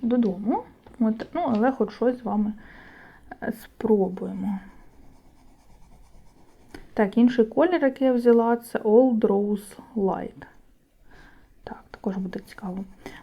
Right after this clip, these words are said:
Можливо, такі, е, олівці, вони будуть, е, корисні для того, щоб, е, якісь фони робити. Я взагалі люблю робити,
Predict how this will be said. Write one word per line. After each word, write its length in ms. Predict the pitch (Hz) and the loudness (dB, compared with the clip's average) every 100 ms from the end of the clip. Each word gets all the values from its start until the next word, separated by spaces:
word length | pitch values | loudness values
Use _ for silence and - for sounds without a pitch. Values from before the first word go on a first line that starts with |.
| - | -6
Можливо, 300 | 247 381 440 | 4 6 8
такі, 300 | 285 262 285 | 6 2 2
е, 280 | 302 - 226 | 2 2 4
олівці, 580 | 220 220 220 214 - 294 | 4 4 2 2 -2 6
вони 260 | 262 214 | 6 6
будуть, 480 | 233 226 220 214 - | 4 0 0 0 0
е, 140 | 208 196 | -2 -2
корисні 800 | - 208 247 269 - 220 226 226 | -2 0 0 0 2 4 4 2
для 560 | 208 185 185 233 247 220 | 0 -2 -2 2 2 2
того, 340 | 214 214 202 | 2 0 0
щоб, 440 | - - 208 190 | -2 -2 -2 -2
е, 500 | 196 185 185 185 190 | -2 0 -2 -4 -4
якісь 340 | 196 226 220 220 | -4 -2 -2 -4
фони 460 | - 214 196 190 | -8 -2 0 0
робити. 340 | 190 190 190 220 | -2 -2 -2 4
Я 100 | 330 | 4
взагалі 360 | 285 214 208 | 4 2 2
люблю 300 | 233 214 202 | 2 0 0
робити, 360 | 190 175 185 | -2 -2 -6